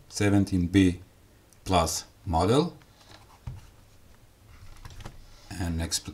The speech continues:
let me explain the functions. Almost every digital multimeter have a measurement for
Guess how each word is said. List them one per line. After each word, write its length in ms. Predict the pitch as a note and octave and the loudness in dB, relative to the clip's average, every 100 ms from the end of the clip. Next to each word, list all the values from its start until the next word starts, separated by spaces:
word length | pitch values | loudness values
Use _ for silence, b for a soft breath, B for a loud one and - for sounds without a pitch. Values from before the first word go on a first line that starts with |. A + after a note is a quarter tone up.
| - | -12
let 240 | G#2+ G#2+ G#2+ | -4 -2 0
me 160 | G2+ | 2
explain 520 | G2 - G#2 G2+ G2 F2 | 2 0 2 4 4 2
the 120 | E2 | -2
functions. 720 | - E2+ F2 C#3 D#3 D#3 - - - - - - - - - - A#2 | 0 0 2 0 0 0 -6 -16 -20 -20 -20 -20 -12 -12 -12 -8 2
Almost 580 | A2+ G#2+ G#2+ G#2 - | 4 6 4 0 2
every 360 | C#3 C#3 C3+ C3+ | 4 6 6 4
digital 540 | A#2 G2+ A2 G#2 G#2+ | 0 0 0 2 4
multimeter 720 | G2 B2 A#2+ B2 B2 B2 A#2 A2 - b b b b b - - | 6 4 4 4 4 2 0 -2 -10 b b b b b -12 -2
have 320 | F#2+ F2+ - | 0 0 -2
a 360 | F2 D#2+ E2 - - - | -6 -4 -6 -12 -10 -2
measurement 560 | F#2 G2 F#2+ F2 E2 | 2 4 6 4 2
for 320 | - E2 D#2+ | -2 -6 -6